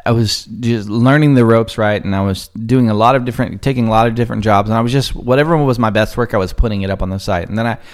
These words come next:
I paid a consultant to help me take a look at my site. He'd been in photography world for twenty years. And he said, "Justin, I, I think you have great work, but, uh, you have here a, a portfolio of U F C fighters,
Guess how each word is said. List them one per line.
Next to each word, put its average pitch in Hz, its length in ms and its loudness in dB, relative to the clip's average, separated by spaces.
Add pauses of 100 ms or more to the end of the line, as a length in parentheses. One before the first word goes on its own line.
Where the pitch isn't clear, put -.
(140)
I - 40 -8
paid 143 360 4
a 110 160 -2
consultant 113 640 -4
to 92 80 -4
help 110 300 0
me 113 280 -4 (220)
take - 120 -6
a 151 40 0
look 151 160 2
at 131 60 0
my 120 120 0
site. 107 300 -2
He'd 104 180 -4
been 113 140 0
in 107 100 -2
photography 104 560 -4
world 101 240 -4
for - 100 -12
twenty 120 320 -4
years. 92 380 -6 (680)
And 107 260 0
he 110 160 -4
said, 113 260 -2
"Justin, 110 460 -2
I, - 140 -2 (100)
I 120 60 0
think 127 160 0
you 117 80 2
have 101 60 -2
great 113 200 2
work, 104 440 0
but, 101 340 -4
uh, 95 380 -2 (580)
you 110 200 -2
have 107 260 2
here 104 500 -4
a, 104 260 -2
a 101 120 -4
portfolio 123 680 -2
of 107 300 -6
U 120 220 0
F 143 80 -2
C - 180 -6
fighters, 107 580 -6